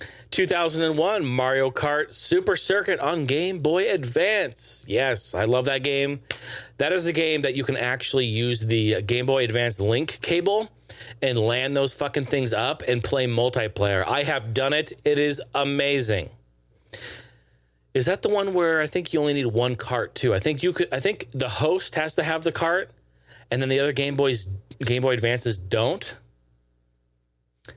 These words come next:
I think they also did that with an F-Zero game on there. There's, you have to look that up. There's one where only the host needs to have the game. And think about it. It is then sending the game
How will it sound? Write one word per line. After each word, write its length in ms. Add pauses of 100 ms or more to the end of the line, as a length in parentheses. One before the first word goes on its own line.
(520)
I 120
think 160
they 80
also 180
did 80
that 140
with 140
an 100
F-Zero 440
game 200
on 80
there. 100
There's, 300
you 120
have 100
to 60
look 140
that 160
up. 240
There's 180
one 340
where 220
only 280
the 80
host 360
needs 140
to 80
have 160
the 60
game. 320 (260)
And 100
think 160
about 220
it. 100
It 140
is 220
then 360 (200)
sending 560
the 240
game 540